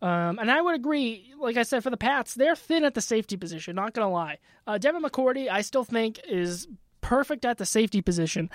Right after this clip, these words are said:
I wouldn't put him anywhere else. I, y-, we all know that he got drafted,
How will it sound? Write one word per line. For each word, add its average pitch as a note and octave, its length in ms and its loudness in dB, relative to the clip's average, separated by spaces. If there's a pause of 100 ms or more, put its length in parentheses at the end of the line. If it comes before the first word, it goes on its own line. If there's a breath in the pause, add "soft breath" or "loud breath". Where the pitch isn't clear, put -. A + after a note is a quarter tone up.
(300 loud breath)
I G3+ 140 4
wouldn't C#4 240 2
put C4+ 120 6
him B3+ 100 2
anywhere A3 300 4
else. F3+ 280 4
I, F#3+ 200 -2
y-, G#3+ 280 0
we G3 200 2
all B3 180 2
know A#3 160 0
that G#3+ 120 -4
he A3+ 100 -2
got G3 220 0
drafted, G3 540 0